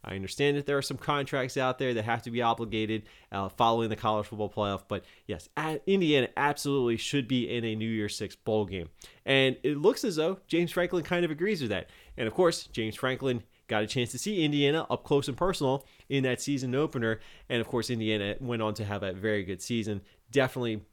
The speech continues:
deserving of a spot in the New Year's Six. Obviously, they're not gonna be getting that.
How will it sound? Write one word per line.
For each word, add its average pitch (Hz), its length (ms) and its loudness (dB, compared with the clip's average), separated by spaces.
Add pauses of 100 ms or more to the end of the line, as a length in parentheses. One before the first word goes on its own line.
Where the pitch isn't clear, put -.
deserving 107 580 -2
of 101 200 -4
a 101 60 -6
spot 101 320 0
in 95 100 -4
the 101 60 -6
New 101 80 -4
Year's 90 220 -6
Six. - 260 -2 (320)
Obviously, 95 320 -8
they're 87 140 -8
not 92 160 -8
gonna 95 160 -8
be 87 80 -8
getting 98 320 0
that. 87 140 -8